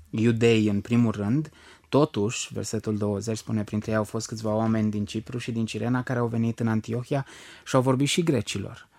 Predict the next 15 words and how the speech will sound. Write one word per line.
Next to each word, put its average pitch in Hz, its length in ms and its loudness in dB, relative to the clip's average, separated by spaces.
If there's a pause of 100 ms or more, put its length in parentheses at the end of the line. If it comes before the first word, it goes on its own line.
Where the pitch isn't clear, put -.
Probabil 110 340 2
prozeliți 110 680 -2
care 107 360 -2 (400)
au, 107 240 2 (420)
uh, 107 80 -4 (140)
au 123 140 4
înțeles 120 400 2
că 143 100 -2
este 131 220 -2
nevoie 120 400 0
ca 120 160 -4
Evanghelia 117 500 0
să 113 320 -2 (360)
ajungă 120 760 4
și, 123 640 2